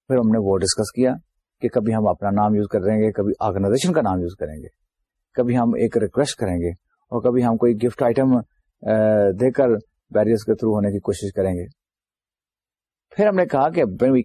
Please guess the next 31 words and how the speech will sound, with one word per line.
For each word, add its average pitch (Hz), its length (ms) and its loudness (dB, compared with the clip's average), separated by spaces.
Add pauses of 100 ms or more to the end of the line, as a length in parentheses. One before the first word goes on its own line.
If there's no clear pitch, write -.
(120)
cross 156 160 2 (100)
the 123 100 2
barrier, 107 320 2 (400)
now 135 100 4
we 165 360 4
are 123 180 4
approaching 143 680 -2 (120)
to 113 240 4
our, 110 280 2 (540)
آ، 107 480 2 (720)
prospective 123 680 -2
customer 147 320 -2 (1200)
for 131 100 4
a 123 280 0
sales 143 520 2 (160)
presentation۔ 110 600 0 (1120)
لیکن 135 220 0
اپروچ 165 340 0
کرنے 123 220 2
سے 117 140 -2
پہلے 110 280 2 (420)
ایک 151 180 0
کام 127 200 2
کرنے 113 220 2
والا 110 240 2
کیا 107 200 0
تھا؟ 123 200 0 (340)
That 107 120 2
was 110 120 2 (180)
final 104 220 0 (140)
check۔ 156 100 0